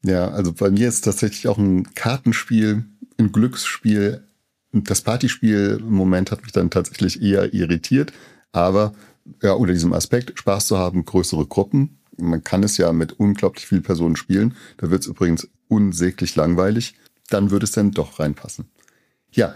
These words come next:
wir haben uns heute vorgenommen, zwei Spiele euch zu präsentieren.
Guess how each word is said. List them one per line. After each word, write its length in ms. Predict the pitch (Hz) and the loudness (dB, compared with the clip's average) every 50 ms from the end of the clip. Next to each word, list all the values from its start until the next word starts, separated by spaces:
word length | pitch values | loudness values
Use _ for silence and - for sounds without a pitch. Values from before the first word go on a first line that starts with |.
| - _ _ | -14 _ _
wir 160 | 101 117 151 | 2 2 4
haben 160 | 185 190 180 | 4 2 2
uns 160 | 165 143 - | 2 2 0
heute 180 | 143 143 151 139 | 0 0 -2 -4
vorgenommen, 800 | - - 113 113 123 127 123 127 135 139 147 156 160 165 - _ - _ _ _ _ _ | -2 0 0 2 2 2 2 2 2 2 2 2 0 -2 -4 _ -20 _ _ _ _ _
zwei 540 | - - - - 101 98 107 110 113 113 - - - | -6 -6 -2 0 0 2 2 0 0 -2 -4 -8 -8
Spiele 840 | - - - - - _ - 104 107 127 139 147 160 165 170 180 - _ _ _ | -6 -6 -6 -6 -8 _ -2 -2 0 0 0 0 0 0 0 -2 -6 _ _ _
euch 320 | - 101 95 90 - - _ | 0 0 0 0 -2 -8 _
zu 140 | - - 80 | -4 -4 -4
präsentieren. 920 | - - 90 - 80 78 76 - - 90 104 123 147 170 175 180 - | 0 0 -2 0 2 -2 -2 0 0 0 2 2 2 0 0 -2 -4